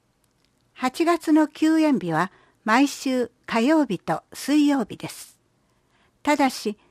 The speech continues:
七月と八月は開園時間が午前七時から午後一時までになります。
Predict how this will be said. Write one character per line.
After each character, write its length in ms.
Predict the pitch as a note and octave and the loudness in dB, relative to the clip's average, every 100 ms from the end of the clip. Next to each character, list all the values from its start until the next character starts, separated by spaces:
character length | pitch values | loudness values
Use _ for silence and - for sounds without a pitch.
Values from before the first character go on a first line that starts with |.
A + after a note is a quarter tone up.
| _ _ | _ _
七 300 | G3+ A3+ D4+ | -2 2 4
月 340 | D#4+ D#4+ - - | 4 2 -2 -6
と 220 | C4 - - | -4 -4 -6
八 340 | - A3+ - | -4 -2 0
月 320 | C#4 C4+ - | -2 -2 -4
は 200 | F3+ - - - - | -6 -8 -14 -20 -10
開 300 | - D#4 D#4+ | 0 4 6
園 220 | D#4 D#4 | 8 6
時 120 | C#4 C#4 | 4 0
間 280 | G3 F#3 | -2 -2
が 180 | F3+ F#3 - _ _ _ - | 0 -2 -4 _ _ _ -4
午 180 | C#4 D#4+ | 0 2
前 200 | D4+ G#3 | 2 0
七 340 | F3+ G#3 C#4+ | -2 0 2
時 140 | - A3 | 0 -2
か 160 | F3+ | -2
ら 180 | E3 - _ _ - | -2 -4 _ _ -4
午 180 | C#4 D4 | 0 2
後 220 | A#3+ - | 0 0
一 280 | G#3 - D#4 | -6 -2 0
時 120 | D4 | 4
ま 160 | C#4 A#3 | 4 4
で 120 | G#3+ | 2
に 140 | A#3 | 2
な 120 | A3 E3+ | 0 -2
り 140 | F3 | -4
ま 120 | D#3+ | -8
す。 240 | D#3+ - | -10 -16